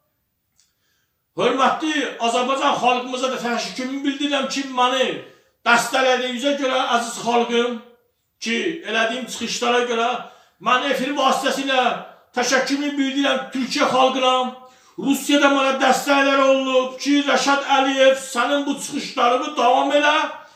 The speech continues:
və biz səni Türkiyə xalqı və Rusiyadan ki, mən bunu deməliyəm, bu xalq da bilməlidir. Biz səni dəstəkləyirik, biz səni arxonca gedirik, bu cürə çıxışlarımıza davam elə.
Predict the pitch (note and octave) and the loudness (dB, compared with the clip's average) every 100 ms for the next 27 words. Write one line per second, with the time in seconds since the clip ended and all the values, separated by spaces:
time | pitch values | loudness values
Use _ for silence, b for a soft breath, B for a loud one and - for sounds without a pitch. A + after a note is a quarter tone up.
0 | B B - D#4 E4+ F4+ E4+ - C#4 D#4 | B B -2 0 2 2 0 -2 -2 -2
1 | F4+ F4+ - - _ _ _ D4 C#4 - | -4 -8 -12 -20 _ _ _ -2 0 2
2 | D#4 C4 C#4 C#4+ D4+ E4 C#4+ D4 D#4+ C#4+ | 0 2 2 0 -2 -6 -2 0 2 0
3 | D4 - B3+ A3+ G3 - - - _ _ | -4 -2 -2 0 -2 -4 -12 -20 _ _
4 | _ _ _ _ _ _ - D#4+ E4 C#4 | _ _ _ _ _ _ -6 -4 -4 -4
5 | C#4 C#4+ D4 - C4 C4+ C#4+ D4 - D4 | -4 -2 -6 -8 -4 -2 0 -2 -4 -4
6 | - C#4 C#4 C4+ A#3 C#4 C4 C#4+ C#4+ G#3+ | 0 2 0 -2 -4 -2 0 0 0 -4
7 | - b b b D4+ D4 - C4+ C#4 C4 | -6 b b b 0 0 2 2 4 4
8 | B3+ - C#4 C#4 D4+ E4 E4 - C4 - | 2 2 2 4 4 4 4 0 -4 -2
9 | C#4+ C#4 C4 - D4 D#4 D#4 D#4 D#4 D#4+ | 0 2 2 2 0 -2 -2 -2 -2 -2
10 | D#4 D#4 B B B _ F4+ E4 E4 C#4 | -2 -6 B B B _ 0 0 2 0
11 | - D4+ - - C4+ D#4 E4+ - D4 C#4+ | 0 -4 0 0 2 0 -4 2 4 4
12 | C#4+ F#3+ E3+ | 2 0 -4